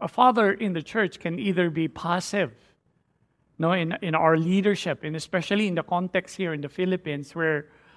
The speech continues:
men relegate, men relegate the responsibility to the wife.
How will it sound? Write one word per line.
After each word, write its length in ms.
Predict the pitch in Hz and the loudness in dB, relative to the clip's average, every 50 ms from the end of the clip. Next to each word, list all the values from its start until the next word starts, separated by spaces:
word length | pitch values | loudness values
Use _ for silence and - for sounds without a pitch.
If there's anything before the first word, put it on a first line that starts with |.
| _ _ _ - | _ _ _ -4
men 520 | 170 170 180 190 196 196 202 196 190 165 - - - - - | 0 4 4 4 6 4 4 2 0 -2 -6 -12 -18 -8 2
relegate, 760 | 151 165 185 202 202 202 180 165 196 196 185 175 - - - - - - - - | 6 8 8 8 8 6 4 6 6 6 6 4 2 -6 -20 -20 -20 -20 -14 -10
men 340 | 165 165 180 196 208 202 185 | -4 2 4 4 4 6 6
relegate 600 | 185 185 190 190 190 165 180 190 190 190 - 160 | 6 6 6 6 4 2 2 2 2 0 0 0
the 220 | 165 160 151 147 | 2 2 2 2
responsibility 1000 | 160 170 156 - - - 185 185 185 - - 190 175 156 185 190 202 196 - 185 | 0 -2 -6 -4 -2 0 0 0 -2 -2 -4 -4 -2 0 0 0 0 0 -2 -4
to 120 | 175 - 170 | -4 -4 -4
the 120 | 151 156 | -4 -4
wife. 640 | 156 165 180 180 160 135 127 - _ _ _ _ | -2 -2 0 -2 -2 -4 -8 -14 _ _ _ _